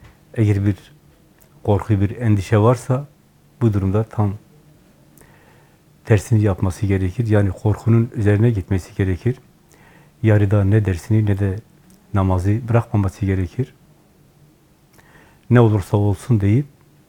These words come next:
hem zikrine devam etmesi lazım, hem de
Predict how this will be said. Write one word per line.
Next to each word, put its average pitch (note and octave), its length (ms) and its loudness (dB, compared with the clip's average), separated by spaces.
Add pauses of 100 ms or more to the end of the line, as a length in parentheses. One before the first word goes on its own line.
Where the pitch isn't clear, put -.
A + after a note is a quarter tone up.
(800)
hem G2 240 -2 (540)
zikrine G#2+ 460 -2
devam F#2+ 260 0
etmesi F#2 360 -6
lazım, F#2 340 -4 (400)
hem G#2 260 0
de B2 200 -2